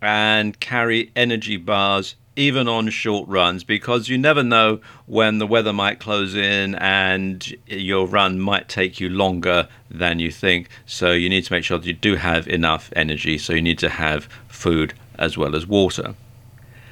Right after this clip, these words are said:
Now, when you start trail running, you should start on easy, short trails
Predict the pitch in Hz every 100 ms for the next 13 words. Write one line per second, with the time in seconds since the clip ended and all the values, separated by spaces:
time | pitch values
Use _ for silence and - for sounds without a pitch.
0 | - - - - - - - 147 156 123
1 | - - 143 135 180 196 - 170 170 160
2 | - 165 156 151 156 156 151 151 147 -
3 | 127 135 131 139 113 - 135 123 127 -
4 | 110 117 113 113 127 123 120 104 113 110
5 | 107 _ - - - 135 120 - - -
6 | 85 73 - - -